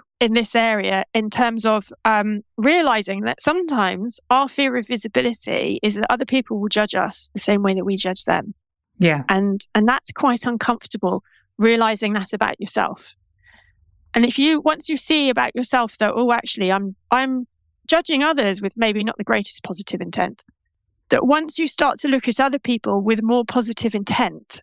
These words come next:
Speaker 1: and, you know, in a more positive aspect, then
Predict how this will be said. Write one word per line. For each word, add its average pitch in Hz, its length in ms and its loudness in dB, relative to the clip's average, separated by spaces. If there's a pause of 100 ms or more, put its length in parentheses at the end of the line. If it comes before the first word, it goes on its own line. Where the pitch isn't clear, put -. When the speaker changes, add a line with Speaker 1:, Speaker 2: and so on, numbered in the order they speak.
Speaker 1:
and, 214 160 0
you 190 60 0
know, 185 160 2
in 214 80 2
a - 20 2
more 208 220 0
positive - 640 -2 (240)
aspect, - 600 -4 (640)
then 240 420 2